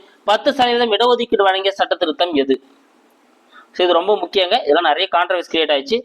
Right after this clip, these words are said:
So, நூத்தி மூணு சட்ட திருத்தம் ரெண்டாயிரத்தி பத்தொன்பது. So, நூத்தி மூணாவது சட்ட திருத்தம் இரண்டாயிரத்தி பத்தொன்பது பிரகாரம் என்ன பண்ணிருப்பாங்க? பொது பிரிவினருக்கு வந்து பத்து சதவீதம் வந்து கொடுத்திருப்பாங்க. அடுத்து, தொண்ணூத்தி ஐந்தாவது கேள்வி.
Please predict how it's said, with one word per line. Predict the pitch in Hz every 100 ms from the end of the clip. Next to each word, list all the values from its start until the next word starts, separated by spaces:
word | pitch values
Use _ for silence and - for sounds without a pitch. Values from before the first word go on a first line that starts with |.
| - -
So, | - 170
நூத்தி | 190 247 254
மூணு | 208 220 233
சட்ட | 208 190
திருத்தம் | 196 180 233 240 175
ரெண்டாயிரத்தி | 175 208 208 196 208
பத்தொன்பது. | 156 147 175 151 131
So, | - 151
நூத்தி | 165 202 214 175
மூணாவது | 190 196 175
சட்ட | 156 151
திருத்தம் | 151 147 190 240 - - _
இரண்டாயிரத்தி | 151 190 220 214 202 -
பத்தொன்பது | 160 190 185 165
பிரகாரம் | 156 160 175
என்ன | 170
பண்ணிருப்பாங்க? | 160 147 139 123
பொது | 175 202
பிரிவினருக்கு | 175 156 139 139
வந்து | 208
பத்து | - 165 175
சதவீதம் | 165 151 156
வந்து | 135 151
கொடுத்திருப்பாங்க. | 131 120 110 110 113 113 - _ _ _ _ _ _ _ _ _ _ _ - _ _
அடுத்து, | 156 156 151
தொண்ணூத்தி | 143 175 202 175
ஐந்தாவது | 165 147
கேள்வி. | 131 117